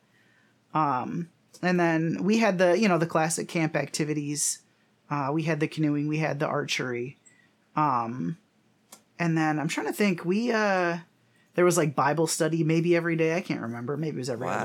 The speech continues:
Speaker 1: other day. Yeah. Um, but I don't know. I, I liked it. I had fun. I went there. I went to that camp, I think, for three years maybe. And then, uh, after that, I went to skateboard camp.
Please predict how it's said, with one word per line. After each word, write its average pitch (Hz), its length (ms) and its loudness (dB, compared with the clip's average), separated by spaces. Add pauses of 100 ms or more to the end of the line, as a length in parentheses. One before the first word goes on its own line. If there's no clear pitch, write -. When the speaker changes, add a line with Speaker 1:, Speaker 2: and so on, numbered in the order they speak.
Speaker 1:
other 127 60 -2
day. 143 220 -4 (800)
Yeah. 139 380 -2 (280)
Um, 147 600 0 (1300)
but 226 140 0
I 339 80 4
don't 440 120 2
know. - 80 4
I, 190 160 6
I 208 260 4
liked 185 320 2
it. 135 60 4
I 139 80 2
had 190 200 2
fun. 139 200 0
I 180 120 2
went 214 200 0
there. 170 360 2
I 180 60 2
went 254 360 0
to 185 100 2
that 175 300 2
camp, 196 360 2
I 185 60 -2
think, 175 260 -4
for 151 280 -2
three 156 500 -2
years 190 340 -2
maybe. 196 480 0 (680)
And 175 200 2
then, 151 320 0
uh, 131 500 -6
after 170 340 0
that, 170 220 2
I 165 80 2
went 156 180 -2
to 147 60 -4
skateboard 165 680 2
camp. 110 380 -8